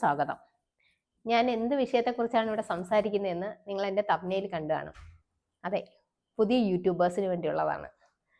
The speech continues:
ഒരു പുതുതായിട്ടൊരു YouTube ചാനൽ തുടങ്ങാൻ ആഗ്രഹിക്കുന്നവരാണോ നിങ്ങൾ? എങ്കിൽ, അല്ലെങ്കിൽ ഒരു ചാനൽ തുടങ്ങിയിട്ടിട്ട് അതിനകത്ത് എന്ത് വീഡിയോ അപ്ലോഡ് ചെയ്യും എന്ന് ആലോചിച്ചുകൊണ്ടിരിക്കുന്നവരാണോ നിങ്ങൾ? എങ്കിൽ അതിന് നമുക്ക്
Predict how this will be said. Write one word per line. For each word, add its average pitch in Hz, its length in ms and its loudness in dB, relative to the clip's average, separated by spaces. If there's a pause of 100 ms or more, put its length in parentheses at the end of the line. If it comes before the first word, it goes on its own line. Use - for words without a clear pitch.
(340)
ഒരു 240 200 4 (220)
പുതുതായിട്ടൊരു 240 680 4
YouTube 226 380 -2
ചാനൽ 233 340 4
തുടങ്ങാൻ 214 440 2
ആഗ്രഹിക്കുന്നവരാണോ 208 920 2
നിങ്ങൾ? 175 300 0 (720)
എങ്കിൽ, 214 340 2 (500)
അല്ലെങ്കിൽ 262 400 6
ഒരു 247 180 6 (100)
ചാനൽ 233 300 4 (100)
തുടങ്ങിയിട്ടിട്ട് 233 640 4 (480)
അതിനകത്ത് 226 640 4 (240)
എന്ത് 247 320 2
വീഡിയോ 233 300 4
അപ്ലോഡ് 226 420 4
ചെയ്യും 220 280 6 (100)
എന്ന് 214 260 0 (160)
ആലോചിച്ചുകൊണ്ടിരിക്കുന്നവരാണോ 208 1080 4 (100)
നിങ്ങൾ? 156 220 -6 (680)
എങ്കിൽ 185 220 -2 (100)
അതിന് 185 240 2
നമുക്ക് 180 280 -2